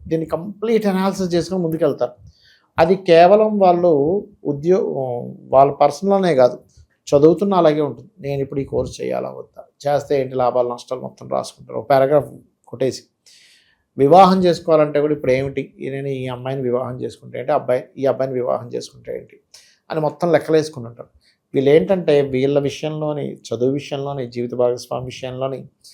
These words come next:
కెరీర్ విషయంలోని చాలా అనాలిసిస్‌లు ఉంటాయండి. ఇప్పుడు ఏమైపోయిందంటే దశమంలో శని ఉండేసరికే వీళ్ళు ఫస్ట్ వచ్చిన అవకాశాన్ని తీసుకుంటుండాలి.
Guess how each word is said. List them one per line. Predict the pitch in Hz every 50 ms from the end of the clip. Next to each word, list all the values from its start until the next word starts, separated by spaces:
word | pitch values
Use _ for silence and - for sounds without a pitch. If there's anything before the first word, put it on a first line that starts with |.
| _ _ _ _ _ _ _ -
కెరీర్ | 151 143 147 151 143 143
విషయంలోని | 135 113 - 123 120 120 123 123 143 151 - _
చాలా | - - - - 143 156 170
అనాలిసిస్‌లు | 170 160 156 156 151 151 156 139 - - 123
ఉంటాయండి. | 117 - - 123 120 - - - - _ _ _ _ _ _ _ _ _ _ _ _ _
ఇప్పుడు | - 151 - 180 175
ఏమైపోయిందంటే | 180 190 220 226 208 214 196 175 165 165 180 185 160
దశమంలో | 151 135 139 160 175 185 190 175
శని | 160 - 147 147 156
ఉండేసరికే | 156 151 143 127 110 120 - - - - 185 269 - - - - - _ _ _ - - _ _ _ _ -
వీళ్ళు | 175 175 160
ఫస్ట్ | - 175 170 - - 247
వచ్చిన | 202 208 - 208 202
అవకాశాన్ని | 190 185 190 190 175 - 185 180 170 151
తీసుకుంటుండాలి. | 143 135 - - 156 135 - - 131 131 - - -